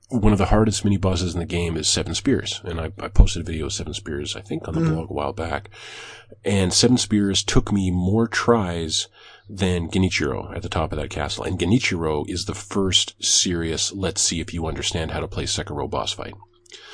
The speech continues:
Speaker 1: Like, Mad, Lady B is kind of like the, the entrance exam, and he is the test to see, are you paying attention? <laughs>
Speaker 2: Yeah.
Speaker 1: And, and you really have to, like,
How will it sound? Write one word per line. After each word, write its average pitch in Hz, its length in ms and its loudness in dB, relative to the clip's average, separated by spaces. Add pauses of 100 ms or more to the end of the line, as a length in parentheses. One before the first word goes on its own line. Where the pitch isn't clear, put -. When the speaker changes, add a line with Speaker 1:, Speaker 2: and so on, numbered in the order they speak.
(220)
Speaker 1:
Like, 92 160 0
Mad, 98 280 4
Lady 117 320 6
B 107 200 6
is 98 120 2
kind 98 240 2
of 87 100 -2
like 90 180 -2
the, 80 360 -4 (480)
the - 160 -2
entrance 104 340 0
exam, 113 440 2 (320)
and 95 220 -2
he 95 220 2
is 87 140 0
the 82 80 -6
test - 400 -6
to - 80 -6
see, 73 320 -2
are 80 160 -2
you 82 420 -4 (460)
paying 71 240 -2
attention? 127 400 -4 (120)
<laughs> - 80 4 (720)
Speaker 2:
Yeah. 254 400 12
Speaker 1:
And, 98 380 0
and 101 200 0
you 113 120 8
really 101 280 2
have 90 200 -2
to, 90 100 -6
like, 82 160 -4